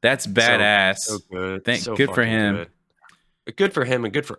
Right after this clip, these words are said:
Speaker 2: us.
Speaker 1: Good for, yeah,
Speaker 2: He,
Speaker 1: good for pro
Speaker 2: he
Speaker 1: wrestling.
Speaker 2: might be, you know,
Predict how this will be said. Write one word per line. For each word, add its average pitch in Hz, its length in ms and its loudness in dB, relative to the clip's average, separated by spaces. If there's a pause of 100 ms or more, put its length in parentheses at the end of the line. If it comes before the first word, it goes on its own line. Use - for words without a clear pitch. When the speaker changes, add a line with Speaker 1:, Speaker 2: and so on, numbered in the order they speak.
Speaker 2:
us. 92 480 -4
Speaker 1:
Good - 140 0
for, 110 180 2
yeah, 107 240 2
Speaker 2:
He, 214 80 0
Speaker 1:
good 202 140 2
for 160 100 4
pro 135 200 2
Speaker 2:
he 120 40 2
Speaker 1:
wrestling. 113 460 0
Speaker 2:
might 143 420 0
be, 135 320 -6 (180)
you 127 120 -6
know, 113 340 -2